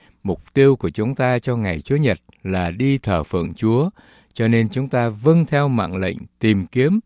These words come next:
hay để lòng vào các sự ở trên trời. Đây là kinh nghiệm của nhiều tân tín hữu. Sau khi tin Chúa, được đi nhà thờ, họ vui quá, vui đến nỗi suốt tuần đi làm,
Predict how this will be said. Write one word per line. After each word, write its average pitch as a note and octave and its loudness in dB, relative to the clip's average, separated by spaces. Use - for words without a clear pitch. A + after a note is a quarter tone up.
hay D3+ 0
để G#2+ 2
lòng F#2+ 0
vào F2 0
các E3+ -4
sự A2+ -2
ở F2+ -4
trên B2 0
trời. E2+ 0
Đây F#3 2
là B2 2
kinh F3+ 0
nghiệm C3+ 0
của - -2
nhiều F#2+ 0
tân C#3+ -2
tín D3 0
hữu. C#3+ 0
Sau C#3 0
khi C3+ 0
tin C3 0
Chúa, C3 2
được F#2 0
đi C#3+ 2
nhà A2 0
thờ, E2+ -2
họ F2+ -4
vui A2+ -2
quá, B2 -4
vui C3 2
đến D3 2
nỗi D3 0
suốt G#3 -2
tuần F2+ -2
đi G#2+ 0
làm, F#2 -2